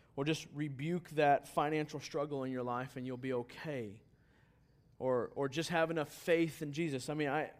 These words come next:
I heard a pastor one s-, time say that,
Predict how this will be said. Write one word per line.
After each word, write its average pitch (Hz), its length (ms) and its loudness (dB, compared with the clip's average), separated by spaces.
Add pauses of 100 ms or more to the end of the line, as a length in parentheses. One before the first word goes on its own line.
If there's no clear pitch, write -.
I 147 80 2
heard 170 160 4
a 151 40 2
pastor 156 440 0
one 147 180 -2
s-, - 200 -10 (100)
time 143 260 -4
say 135 320 -4
that, 135 280 -4